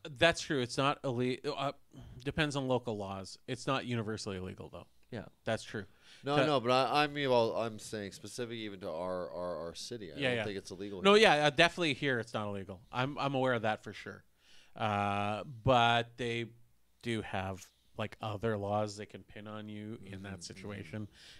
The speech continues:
Speaker 1: 'cause the law always has a way to get you. Um, go. What were you saying?
Speaker 2: Uh, it also depends who you're nude in front of, I would say.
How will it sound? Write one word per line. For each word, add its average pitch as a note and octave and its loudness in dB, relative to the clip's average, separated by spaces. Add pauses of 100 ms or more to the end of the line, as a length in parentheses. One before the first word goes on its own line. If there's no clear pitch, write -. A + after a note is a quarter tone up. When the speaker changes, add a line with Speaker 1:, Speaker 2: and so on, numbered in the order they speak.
Speaker 1:
'cause G2 -4
the G2+ -8
law G2 -2
always G2 -6
has G2+ -8
a - -12
way G#2 -10
to G2+ -12
get G#2 -12
you. - -10 (560)
Um, A2+ 0 (340)
go. G2 0
What A#2 -4
were A2 -4
you A2 -4
saying? C3 -6 (380)
Speaker 2:
Uh, C#3 10
it B2+ 2
also C#3+ 6
depends C3+ -2
who C3 -2
you're A2+ 2
nude A2 -2
in F#2+ -2
front G#2 -2
of, E2+ -4
I E2 -4
would - -8
say. F#2 -6